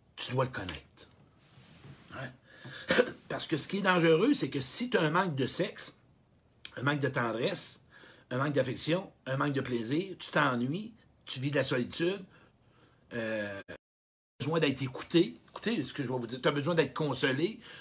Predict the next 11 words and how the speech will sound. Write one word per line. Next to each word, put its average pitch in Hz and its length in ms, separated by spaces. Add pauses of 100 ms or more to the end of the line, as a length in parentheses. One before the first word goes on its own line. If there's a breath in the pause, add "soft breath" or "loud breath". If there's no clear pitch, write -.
t'as 185 80
besoin 160 260
d'être 151 160
sa-, 151 280
rassuré, 135 720 (720 soft breath)
t'as 165 120
besoin 156 260
de 160 60
libérer 156 440
ta 156 140
souffrance. 202 680